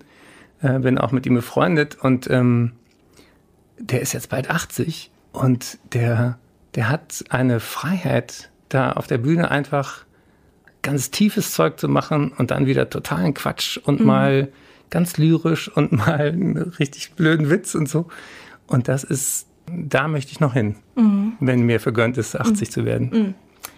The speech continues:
Speaker 2: Trotzdem finde ich, klingt's immer noch sehr romantisch, <laughs> weil ich erinnere mich, es kam mir jetzt gerade so, als ich Journalistenschülerin noch war, da hat mir mal eine Journalistin, ich glaube, es war Silke Burmester, die meinte zu mir,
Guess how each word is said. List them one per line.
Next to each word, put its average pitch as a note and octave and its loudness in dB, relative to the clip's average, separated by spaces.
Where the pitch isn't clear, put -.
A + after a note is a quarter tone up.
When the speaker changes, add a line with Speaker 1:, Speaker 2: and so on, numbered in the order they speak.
Speaker 2:
Trotzdem B3 -2
finde D4 2
ich, C4+ -6
klingt's - -2
immer B3 2
noch G#3 2
sehr F#3+ 2
romantisch, G3+ 2
<laughs> - -8
weil A#3 4
ich - -4
erinnere C#4 4
mich, C4 0
es - -16
kam A#3 -2
mir C4 4
jetzt B3 0
gerade B3+ 0
so, B3 -2
als - 0
ich A#3 -6
Journalistenschülerin A3+ 2
noch F3 -2
war, F#3+ 2
da - 0
hat A3+ -4
mir B3 4
mal A3+ 4
eine A#3+ 2
Journalistin, A#3 -2
ich - -20
glaube, A#3 -4
es - -6
war A#3 -4
Silke A3+ -2
Burmester, B3 0
die A3+ 0
meinte A#3+ 2
zu - 0
mir, B3+ 4